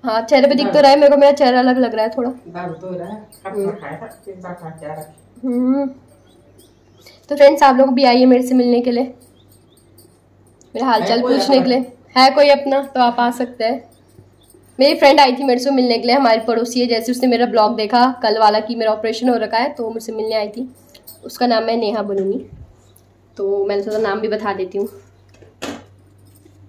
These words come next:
Speaker 1: तो मैं आप लोगों को दिखा दूँ, मम्मी ने जो गोली है कर चुकी है।
Speaker 2: बस, आ जाओ, कोई भी पैर देखना है, कुट देखना है, कुट।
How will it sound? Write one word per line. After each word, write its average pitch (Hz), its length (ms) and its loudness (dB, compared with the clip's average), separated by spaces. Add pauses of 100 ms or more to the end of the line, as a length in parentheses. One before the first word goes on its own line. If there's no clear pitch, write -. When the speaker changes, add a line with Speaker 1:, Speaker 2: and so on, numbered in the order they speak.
Speaker 1:
तो 233 80 -4
मैं 240 100 2
आप 240 160 2
लोगों 247 160 2
को 262 80 4
दिखा 254 240 0
दूँ, 254 140 0
मम्मी 226 200 -2
ने 226 140 -2
जो 226 180 -2
गोली 226 300 -2
है 247 160 2
कर 233 180 -4
चुकी 247 280 -4
है। 269 140 2 (1800)
Speaker 2:
बस, - 560 -20 (880)
आ 180 140 -6
जाओ, 185 220 -6
कोई 180 120 -6
भी 185 100 -6 (380)
पैर 202 220 -2
देखना 190 240 -10
है, - 200 -14
कुट 220 220 -12
देखना 185 240 -8
है, - 80 -10
कुट। - 460 -18